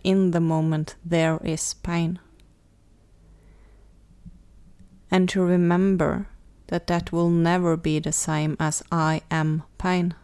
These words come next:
There is an experience of pain, so that you don't attach.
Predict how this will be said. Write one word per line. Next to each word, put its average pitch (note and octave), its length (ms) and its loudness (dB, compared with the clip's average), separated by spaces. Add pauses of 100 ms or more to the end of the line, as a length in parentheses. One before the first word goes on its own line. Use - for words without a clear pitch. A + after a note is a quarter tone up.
(2500)
There F3 140 2
is E3+ 160 0
an E3+ 80 0
experience E3 760 -2
of F3 140 -8
pain, E3+ 260 -6 (920)
so F#3 220 0
that E3+ 220 0
you D#3+ 100 0
don't E3 280 -2
attach. - 680 -10